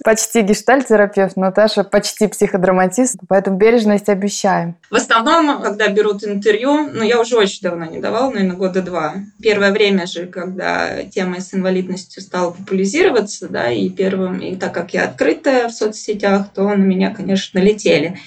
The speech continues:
Speaker 2: И особенно региональные с-, газеты и каналы, им очень хотелось как раз вот этой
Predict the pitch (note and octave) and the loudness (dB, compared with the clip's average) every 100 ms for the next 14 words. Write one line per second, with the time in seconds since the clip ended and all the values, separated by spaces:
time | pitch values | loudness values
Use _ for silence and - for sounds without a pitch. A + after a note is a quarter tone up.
0 | - - G3 G3 - A#3 G3 G#3 G3+ F#3+ | -14 0 2 2 2 2 4 4 4 4
1 | F3+ F3+ F#3 G3 G3 F3+ F3 F3 F3 E3+ | 4 2 2 4 4 2 0 -4 -6 -8
2 | - _ - - G3 C4+ F4+ F4+ - C#4 | -10 _ -6 0 2 4 0 0 -2 0
3 | C4 - - G3+ G3 F#3 F#3 G3 G3 B3 | 0 -2 -2 2 4 4 2 -2 0 2
4 | B3+ G#3+ F#3+ - G#3 F#3 G#3 - - G3 | 4 4 2 -2 -4 0 -2 -4 -6 0
5 | F#3+ F#3 F#3+ - F3 F#3 - - F#3 F#3 | 2 2 0 -6 -4 -4 -4 -2 0 0
6 | F3+ | -4